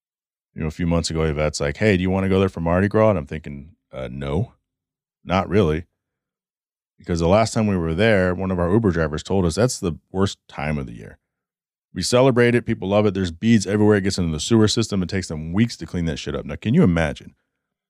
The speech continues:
'Cause when I think of New Orleans, I think of Bourbon Street, the French Quarter, Frenchman Street.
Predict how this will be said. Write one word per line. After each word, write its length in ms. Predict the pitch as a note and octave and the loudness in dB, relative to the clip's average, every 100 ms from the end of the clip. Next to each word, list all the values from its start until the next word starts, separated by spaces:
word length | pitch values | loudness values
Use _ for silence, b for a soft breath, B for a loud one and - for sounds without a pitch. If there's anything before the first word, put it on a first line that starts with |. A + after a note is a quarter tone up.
| _ - | _ -8
'Cause 120 | F#2 | 0
when 100 | E3 | 2
I 60 | |
think 120 | G3+ C3 | 4 2
of 60 | |
New 120 | G2+ | 2
Orleans, 320 | F#2+ G#2+ F2+ F2 | 2 2 2 -2
I 100 | F2+ | -4
think 180 | E2+ | -4
of 320 | D#2+ D#2 D2 _ _ _ _ _ _ | -4 -4 -6 _ _ _ _ _ _
Bourbon 260 | G2 A#2 A#2+ | 2 4 4
Street, 240 | - A2 | 2 -2
the 60 | D#2+ | -2
French 280 | - G2+ - | -4 -4 -2
Quarter, 460 | F#2+ F2 F2+ F2+ - _ _ | 0 2 2 0 -4 _ _
Frenchman 380 | - A#2+ - D#2+ | 2 2 2 -6
Street. 380 | - D2+ D#2 | -6 -4 -4